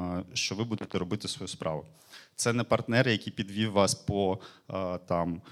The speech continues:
е, розробки чи ще щось, е, буде приймати рішення, чи зупинятись в вашій справі. Да, це не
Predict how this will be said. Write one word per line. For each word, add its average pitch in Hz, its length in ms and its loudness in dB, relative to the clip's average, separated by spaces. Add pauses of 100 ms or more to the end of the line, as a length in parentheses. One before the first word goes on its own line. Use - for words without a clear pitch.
(220)
е, - 40 -8 (520)
розробки 107 680 4
чи - 180 -4
ще 123 260 2
щось, - 520 0
е, 90 460 2
буде 101 500 2 (160)
приймати 98 400 0
рішення, 98 420 4
чи 98 280 0
зупинятись 95 720 0
в 92 40 -2
вашій 90 320 2
справі. 76 460 -2 (320)
Да, 104 200 6
це 107 240 0
не 101 160 2